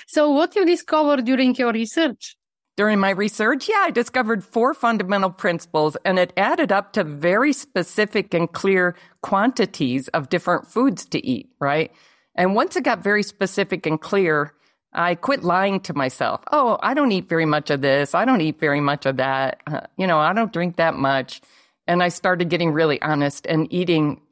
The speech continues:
Speaker 2: just an abundance of nutritious foods. That was the first fundamental. Like, uh, I think one of the big mistakes people make is they think, "I gotta eat less.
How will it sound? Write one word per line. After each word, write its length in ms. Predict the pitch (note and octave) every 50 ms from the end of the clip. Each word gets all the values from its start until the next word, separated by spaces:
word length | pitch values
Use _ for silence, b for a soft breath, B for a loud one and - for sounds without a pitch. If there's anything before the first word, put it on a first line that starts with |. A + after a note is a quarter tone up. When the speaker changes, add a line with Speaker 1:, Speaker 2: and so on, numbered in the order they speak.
| D#3+
Speaker 2:
just 300 | - G3+ G3+ F#3+ - _ -
an 100 | F3+ E3+
abundance 720 | E3 D#3 C3 - - F#3 G#3 A#3+ A#3 F#3+ D#3 D3 C#3 - -
of 160 | - C#3 C3
nutritious 600 | C#3+ D#3+ D#3 C#3 - - D#3 D3 - D#3 D3 -
foods. 460 | - - - D#3 C3+ A2+ A2+ - - -
That 220 | - C#3+ C#3+ - -
was 240 | E3 D#3+ D3 - - _
the 80 | - D3+
first 480 | - - - D3 D3 D3 - - -
fundamental. 720 | - - C#3+ D3 C3+ B2+ - C3 C3 C#3 F3 E3 - - _ _ -
Like, 280 | - C3 A#2 - - b b b b b b b b b _ _ _ -
uh, 160 | D#3+ D#3 A#2+ -
I 80 | -
think 240 | E3 - - G#3+ F#3+
one 140 | G3 A3 G#3
of 80 | G3+ F#3
the 60 | F#3
big 220 | - - F#3+ D#3+
mistakes 460 | E3+ E3+ F3 - - A#3 C4 C4 -
people 280 | - - G3+ - - E3+
make 280 | F3 G#3 C4+ D#4+ - -
is 140 | E3 C#3+
they 140 | - F3 E3
think, 260 | D3+ - E3 D#3+ D3
"I 100 | E3 F#3
gotta 300 | A#3 - C#4+ A#3 F#3 D#3+ -
eat 220 | - D#3+ F#3 -
less. 600 | D#3 D3+ D3+ D3+ F#3 A#3+ G3 A2+ - - - -